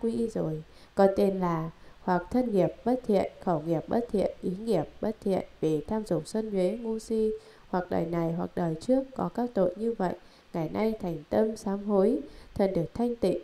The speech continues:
miệng được thanh tịnh, thọ trì tám giới. Ấy là Bồ Tát, tàu dịch là thiện túc, ngủ yên lành. Như chư Phật trọn đời không sát sanh. Con tên là,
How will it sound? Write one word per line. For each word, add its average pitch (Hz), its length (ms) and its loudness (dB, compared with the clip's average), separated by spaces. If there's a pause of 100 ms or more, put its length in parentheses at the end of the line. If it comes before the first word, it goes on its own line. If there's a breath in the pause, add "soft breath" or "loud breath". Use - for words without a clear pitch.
miệng 185 280 -2
được 170 200 -2
thanh 240 220 -4
tịnh, 196 180 0 (560 loud breath)
thọ 196 160 4
trì 160 380 -4
tám 185 200 0
giới. 196 400 4 (400 loud breath)
Ấy 190 240 6
là 190 380 2
Bồ 165 200 4
Tát, 269 240 4 (460 loud breath)
tàu 175 220 6
dịch 175 240 2
là 170 280 -2
thiện 196 180 -2 (100)
túc, 285 200 8 (260)
ngủ 165 340 4
yên 220 220 4
lành. 165 300 -2 (500 soft breath)
Như 226 180 8
chư 247 200 6
Phật 180 160 4
trọn - 180 0 (100)
đời 165 240 0
không 214 220 -2
sát 269 200 -4 (120)
sanh. 240 240 0 (380 loud breath)
Con 185 280 2
tên 185 240 4
là, 170 340 0